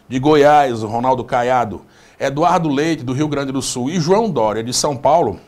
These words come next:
que apoiaram com veemência Bolsonaro em sua campanha, hoje não compactuam com as medidas e atitudes a ponto de criticar o presidente em rede nacional. Percebe-se, querendo ou não, que existe essa queda de braço entre o governo federal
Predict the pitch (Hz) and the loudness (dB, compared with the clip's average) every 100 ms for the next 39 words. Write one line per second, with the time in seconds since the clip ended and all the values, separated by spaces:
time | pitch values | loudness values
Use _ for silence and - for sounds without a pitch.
0 | _ _ 196 214 220 220 156 170 202 190 | _ _ -2 -2 2 2 6 6 6 4
1 | 123 170 214 196 190 147 160 180 143 131 | -2 -4 -2 -2 -4 -4 -4 -4 -4 -4
2 | 175 - 170 143 143 151 175 175 185 165 | -4 -4 -4 -2 -2 -2 -6 -6 -8 -4
3 | 185 190 202 - - _ _ _ _ - | -2 -2 -6 -8 -20 _ _ _ _ -4
4 | 190 185 185 202 196 202 196 175 180 - | 0 0 0 -2 0 -2 2 0 0 -4
5 | 165 175 175 170 180 175 131 151 151 175 | -2 -2 -2 -4 -4 -6 -4 -4 -6 -2
6 | 208 226 208 185 196 - - _ - 147 | -2 -2 -6 -4 -4 -6 -10 _ -6 -6
7 | - 170 165 131 127 214 208 165 170 185 | -4 -6 -6 -8 -8 -10 -6 -4 -4 -4
8 | 147 127 139 - - _ - 123 113 127 | -6 -6 -10 -16 -20 _ -12 -8 -4 -4
9 | 135 131 147 110 82 85 _ _ _ _ | -4 -4 -4 -2 -4 -6 _ _ _ _
10 | - 101 - 156 175 180 - 190 - _ | -10 -6 2 4 4 2 -4 -6 -12 _
11 | _ _ 139 147 139 147 170 143 156 156 | _ _ 0 2 2 2 0 0 -2 -4
12 | 175 151 135 220 - 185 - 160 - 127 | -6 -4 -4 -4 -2 0 0 -2 -2 -2
13 | 143 143 143 160 - - - 156 - 127 | -2 0 0 0 -4 -10 -8 -6 -4 -4
14 | 120 104 101 92 143 139 143 175 | -2 -2 -2 -2 0 2 2 0